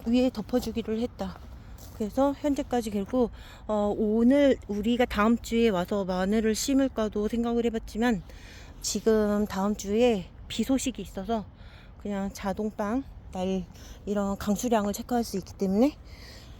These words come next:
어, 마늘을 다, 마늘과 양파를 심었다. 그리고 쪽파와 달래파, 그리고 삼동대파 잘 자라고 있고, 분구가 된 것들은 모두 쪼개고 오늘 처음으로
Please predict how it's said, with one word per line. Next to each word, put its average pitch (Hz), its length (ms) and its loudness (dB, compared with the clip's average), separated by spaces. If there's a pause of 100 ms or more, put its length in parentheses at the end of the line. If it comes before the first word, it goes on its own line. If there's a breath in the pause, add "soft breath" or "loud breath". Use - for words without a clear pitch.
(100)
어, 196 320 -2
마늘을 214 340 6
다, 190 320 0
마늘과 208 400 6
양파를 208 540 4
심었다. 214 480 0
그리고 202 420 2 (760 loud breath)
쪽파와 269 680 6
달래파, 220 800 4
그리고 247 460 0
삼동대파 269 720 2 (520 loud breath)
잘 196 240 0
자라고 185 380 0
있고, 185 200 0
분구가 214 460 6
된 202 180 0
것들은 196 440 2
모두 185 380 0 (340 loud breath)
쪼개고 269 560 4 (400 loud breath)
오늘 247 520 8
처음으로 269 680 6